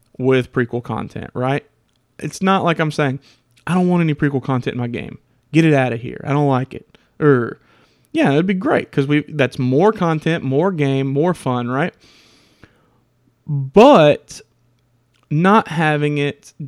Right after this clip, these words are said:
doesn't necessarily cause an issue for me either if they're putting more into what content they have, if they're making sure that the gameplay works, that the actual missions that you have,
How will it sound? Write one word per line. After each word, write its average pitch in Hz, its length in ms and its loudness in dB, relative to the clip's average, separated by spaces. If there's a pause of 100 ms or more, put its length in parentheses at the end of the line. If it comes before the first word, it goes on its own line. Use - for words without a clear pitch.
doesn't 147 400 2
necessarily 127 1300 0 (600)
cause 131 320 0
an 123 80 0
issue 120 240 -2
for 120 220 -4
me 117 280 -4
either 165 440 4
if 143 220 2
they're 127 420 0 (180)
putting 131 320 0
more 123 300 -4
into 131 680 -2 (220)
what 135 180 -4
content 123 520 -6
they 117 140 -6
have, - 400 -8
if - 160 -10
they're 123 120 -4
making 123 340 -6
sure 120 220 -8
that - 160 -18
the 127 60 -16
gameplay 160 480 0
works, 156 340 -2
that 131 160 -8
the 117 160 -4 (520)
actual 120 600 -2 (960)
missions 156 560 0
that 156 180 -4
you 151 120 -2
have, 135 560 2